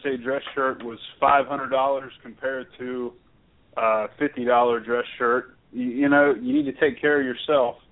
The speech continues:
when you can. You know, buy that fifty dollar dress shirt, unless you can't afford the five hundred dollar dress shirt.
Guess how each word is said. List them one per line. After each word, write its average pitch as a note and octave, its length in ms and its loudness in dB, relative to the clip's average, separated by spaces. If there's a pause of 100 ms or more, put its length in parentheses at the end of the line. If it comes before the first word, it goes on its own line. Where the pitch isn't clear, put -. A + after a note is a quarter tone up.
(120)
when B2 160 -4
you A#2+ 160 -4
can. B2+ 360 -2 (560)
You B2 140 -4
know, A#2+ 140 0
buy C3+ 240 4
that C#3+ 240 2
fifty C#3 240 -4
dollar A#2+ 280 0
dress C3+ 260 -4 (100)
shirt, A2 280 -6
unless A#2+ 320 -6
you A#2 160 -8
can't - 200 -2
afford A2+ 280 -10
the G#2 120 -16
five A2+ 200 0
hundred A2 200 -10
dollar G2+ 260 -4
dress A2 220 -8 (100)
shirt. D3 200 -6